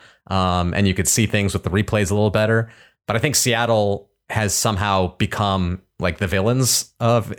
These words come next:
<laughs> Ultimate, especially internationally now. I think that's an interesting turn, 'cause I,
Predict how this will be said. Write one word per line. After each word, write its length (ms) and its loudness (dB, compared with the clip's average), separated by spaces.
<laughs> 120 -16
Ultimate, 340 2
especially 360 0
internationally 560 -2
now. 240 2
I 380 -12
think 80 4
that's 120 -2
an 60 -2
interesting 260 0
turn, 340 -2
'cause 140 0
I, 140 0